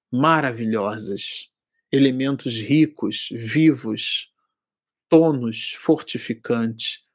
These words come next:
para a nossa vida. Nesse momento, Sabemos dos companheiros de ideal que estão em hospitais, muitas pessoas passando por dificuldades,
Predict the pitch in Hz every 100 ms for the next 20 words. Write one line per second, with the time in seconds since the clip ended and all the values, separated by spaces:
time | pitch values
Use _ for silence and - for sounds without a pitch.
0 | _ 120 113 110 104 - 107 113 98 73
1 | - _ _ _ _ _ _ _ _ _
2 | _ _ 131 120 - 113 110 107 123 143
3 | 143 120 - - _ _ _ _ _ _
4 | _ _ _ _ - - 139 143 151 147
5 | 131 135 - 139 120 131 127 127 127 117
6 | 120 117 113 117 127 123 127 - 127 123
7 | 120 117 - - 110 - 117 123 123 123
8 | 123 - - - _ _ _ _ - 147
9 | 190 170 156 139 - 135 - 135 123 -
10 | 123 - 123 120 123 120 110 - - 101
11 | 107 117 123 120 117 139 - -